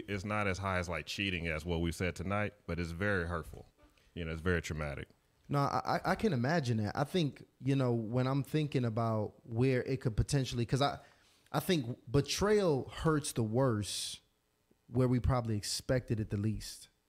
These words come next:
Speaker 1: Mm,
Speaker 2: Right?
Speaker 1: that's good.
Speaker 2: And I, I think the relationship you expect betrayal the least in are obviously your closest relationships.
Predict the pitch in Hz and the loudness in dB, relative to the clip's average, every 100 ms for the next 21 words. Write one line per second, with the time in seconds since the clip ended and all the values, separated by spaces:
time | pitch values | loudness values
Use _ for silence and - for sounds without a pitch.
0 | - 95 87 - _ - 117 117 - 80 | -8 -4 -4 -6 _ -2 2 2 0 -4
1 | 67 - _ _ _ - 123 - 131 - | -6 -10 _ _ _ -2 -2 0 -2 0
2 | 165 160 - 127 117 113 107 - _ _ | 0 0 0 2 2 2 -2 -8 _ _
3 | _ _ _ _ _ - 123 143 180 160 | _ _ _ _ _ 2 4 4 2 0
4 | 131 131 123 120 139 117 - - 131 120 | 0 0 0 2 2 2 2 2 0 -2
5 | 113 - 135 131 110 98 - _ _ _ | -4 0 2 4 2 0 -6 _ _ _
6 | _ _ _ 113 117 135 165 - 127 120 | _ _ _ 0 4 4 2 0 0 0
7 | 107 - 151 139 - 113 107 - 143 120 | -2 0 2 2 2 0 -2 0 -2 -2
8 | - 110 107 - 92 95 - - | -2 0 0 -2 -4 -6 -8 -12